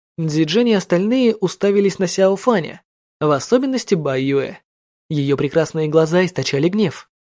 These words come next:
Вскоре Ся Хэ произвел необходимые трансферы и вернул все банковские карты на игорный стол. «У кого-то на счету не хватило денег до ста миллиардов,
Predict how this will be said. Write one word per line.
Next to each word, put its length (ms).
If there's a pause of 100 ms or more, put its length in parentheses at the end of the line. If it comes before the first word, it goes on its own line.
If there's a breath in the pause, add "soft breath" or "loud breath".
(500)
Вскоре 340
Ся 180
Хэ 220
произвел 420
необходимые 600
трансферы 480
и 160
вернул 320
все 240
банковские 580
карты 360
на 160
игорный 380
стол. 360 (1000)
«У 120
кого-то 680
на 140
счету 340
не 140
хватило 500
денег 300
до 80
ста 180
миллиардов, 640